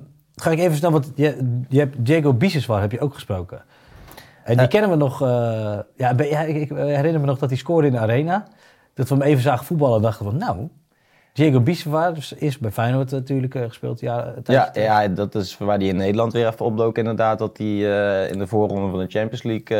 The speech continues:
Speaker 2: eh, tegen,
Speaker 1: Griekenland, hè, was het, eh,
Speaker 2: eh,
Speaker 1: Saloniki?
Speaker 2: namens paok scoorde tegen, tegen Ajax. Maar, eh, hij is nu, eh, transfervrij. Hij woont weer,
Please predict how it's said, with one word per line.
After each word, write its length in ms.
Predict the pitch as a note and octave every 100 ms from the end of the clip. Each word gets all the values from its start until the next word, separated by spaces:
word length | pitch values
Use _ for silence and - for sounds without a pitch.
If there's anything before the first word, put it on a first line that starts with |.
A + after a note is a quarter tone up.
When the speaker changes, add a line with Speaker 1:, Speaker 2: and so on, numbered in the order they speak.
| G#2
Speaker 2:
eh, 20 |
tegen, 260 | G2+ G#2 C3
Speaker 1:
Griekenland, 280 | A2+ F#2+ F#2+
hè, 180 | F#2 F#2
was 80 |
het, 140 | F2 E2+
eh, 60 | G#2+
Speaker 2:
eh, 80 | G#2+
Speaker 1:
Saloniki? 340 | A2 A2 G#2+
Speaker 2:
namens 380 | C3 A2+ G#2 G2+
paok 380 | - G#2 G2+ G2
scoorde 560 | - G#2 G2 G2 F#2+ F#2
tegen, 240 | G2 F2+
tegen 240 | - F#2+ G#2
Ajax. 520 | F#2+ F#2+ A#2 - - _ _ - - _ _
Maar, 360 | F2+ G2+ G#2 G2+
eh, 480 | G2+ G2 G2 G2
hij 120 | G#2 A#2
is 120 | A#2
nu, 280 | A#2+ A#2 A2
eh, 120 | G#2+
transfervrij. 760 | G#2 A#2 A2 G#2+ G2 A2+ B2 B2
Hij 200 | G#2+ G#2
woont 220 | G#2+ G#2
weer, 300 | G2+ G2+